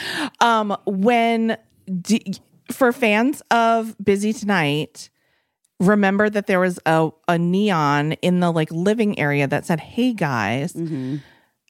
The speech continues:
Speaker 1: Were you aware that, like, maybe two days before our first show, when they were putting the set together, they smashed that neon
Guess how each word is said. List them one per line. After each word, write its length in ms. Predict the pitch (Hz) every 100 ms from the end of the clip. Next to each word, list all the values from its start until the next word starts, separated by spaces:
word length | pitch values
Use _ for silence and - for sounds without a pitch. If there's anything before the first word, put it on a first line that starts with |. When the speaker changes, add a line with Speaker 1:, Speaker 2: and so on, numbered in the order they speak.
| _
Speaker 1:
Were 160 | - 233
you 340 | 226 190 269 -
aware 680 | 349 233 226 214 190 170 170
that, 580 | 170 165 170 147 - _ _ _
like, 480 | 185 190 170 160 - _ _ _ _ _ _ _ _ _ _ _ _ -
maybe 320 | 208 247 311
two 400 | - - 214 214
days 260 | 226 262 262
before 320 | - - 220
our 160 | 214 214
first 300 | - 196 -
show, 680 | - 175 170 180 185 202 - _ _
when 240 | 175 180 175
they 120 | 165
were 360 | 165 160 156 156
putting 280 | - 175 165
the 80 |
set 240 | 165 151 -
together, 340 | 170 160 165
they 160 | 170 151
smashed 680 | - - 127 131 143 - -
that 200 | 156 -
neon 560 | 143 131 131 139 160